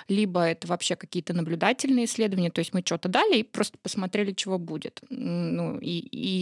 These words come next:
и возникает вопрос, а вследствие это значит из-за? Или же здесь есть какое-то более сложное объяснение? И, э, как правило, еще проблема заключается в том, что наблюдаются те показатели,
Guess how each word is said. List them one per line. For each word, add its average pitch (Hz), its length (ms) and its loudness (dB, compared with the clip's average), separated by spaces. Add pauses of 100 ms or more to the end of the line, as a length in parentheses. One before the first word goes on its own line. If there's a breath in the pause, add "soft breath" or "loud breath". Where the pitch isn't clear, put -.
и - 80 -8
возникает 185 480 2
вопрос, 196 520 0
а 175 160 2
вследствие 175 720 0
это 170 160 -4
значит 247 440 2
из-за? 190 520 0 (720 loud breath)
Или 277 240 6
же 233 400 6
здесь 208 320 2
есть 190 200 2
какое-то 196 360 0
более 190 440 4
сложное 170 560 2
объяснение? 160 680 -2 (640 loud breath)
И, 226 720 4
э, 190 480 4
как - 260 0
правило, 302 460 6
еще 247 840 4
проблема 226 380 4
заключается 202 600 0
в - 80 -6
том, 381 220 2
что - 200 0
наблюдаются 208 640 2
те 226 280 0
показатели, 220 920 2